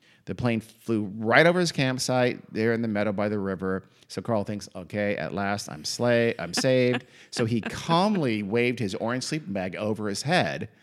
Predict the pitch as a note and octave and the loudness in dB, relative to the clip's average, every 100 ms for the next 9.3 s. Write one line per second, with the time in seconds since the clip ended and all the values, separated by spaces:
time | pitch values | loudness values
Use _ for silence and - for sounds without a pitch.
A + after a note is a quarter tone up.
0 | _ - G#2+ - F#3 D3+ A2+ A2+ G#2 - | _ -8 -4 0 0 0 0 0 -2 -10
1 | _ _ G2+ F#2+ G#2 C3 - - _ - | _ _ -8 -4 0 0 -2 -20 _ -10
2 | F3 E3+ D3 E3 G2+ F#2 G#2+ C3+ C#3+ E3 | -6 -4 -4 -4 -4 -2 -2 0 -2 -2
3 | B2+ F2+ F2+ - _ _ _ _ - _ | -2 -2 -4 -8 _ _ _ _ -20 _
4 | _ _ _ - F#3 A#3+ C#3+ B2+ F#2+ F2 | _ _ _ -6 -2 0 2 2 2 -2
5 | G2 - _ _ _ _ _ _ - A2+ | -6 -12 _ _ _ _ _ _ 0 2
6 | G3+ - A3+ D4 F3 - - - C#3 C#3 | 2 0 -2 0 -2 -2 -4 -2 -2 0
7 | A#2 A2+ G2+ G2+ G2+ G2+ G#2 G2 - A2 | 0 0 2 0 2 2 0 -4 -6 -4
8 | G#2 A2+ A3 D#3+ - - A#2+ A2 D#2 A#1 | -2 -2 -4 -6 -8 -2 -2 -2 -6 -8
9 | - - - | -12 -16 -20